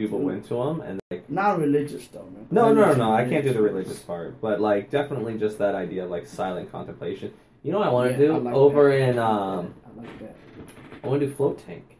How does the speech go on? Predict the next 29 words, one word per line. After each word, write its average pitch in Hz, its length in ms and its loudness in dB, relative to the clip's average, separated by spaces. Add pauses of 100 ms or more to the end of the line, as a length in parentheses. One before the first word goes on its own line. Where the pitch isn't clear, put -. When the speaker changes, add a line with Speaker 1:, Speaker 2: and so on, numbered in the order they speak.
Speaker 1:
I - 60 -10
wanna 165 120 -8
try 185 160 -6
float 170 280 -8
tank. - 260 -12
Speaker 2:
Yeah, 277 100 -6
and, 269 220 0
um, 240 520 0
and, 240 260 0
um, 220 520 -4 (120)
Scotts - 480 -8
Valley. - 500 -6
Speaker 1:
Yeah. - 260 -2 (1000)
Oh, 165 160 -10
yeah, 220 120 -4 (140)
maybe. 180 120 -12
Speaker 2:
But 208 160 2
I 220 60 4
think - 220 4
you 277 80 2
have 220 260 -4
to 220 60 -6
do 185 200 -8
that - 180 -4
several 165 380 -2
times 160 340 -8
to 143 60 -12
get 151 180 -8
the, 135 140 -12